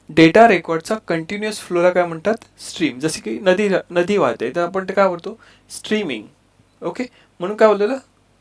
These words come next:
data records in continuous flows. रेकॉर्ड, रेकॉर्ड म्हणजे काय,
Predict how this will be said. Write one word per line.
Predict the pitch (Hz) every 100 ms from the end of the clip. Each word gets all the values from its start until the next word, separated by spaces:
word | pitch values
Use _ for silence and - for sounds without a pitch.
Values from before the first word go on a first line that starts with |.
| _ _ _ _ -
data | 160 160 190
records | 185 190 190 - - _ _ 190
in | 269 320 -
continuous | 175 170 156 120 -
flows. | - 104 - _ _ _ _ _ _ _ _ _ _ _ _ _ - _ -
रेकॉर्ड, | 185 220 151 123
रेकॉर्ड | 160 180 220
म्हणजे | 220 220
काय, | 202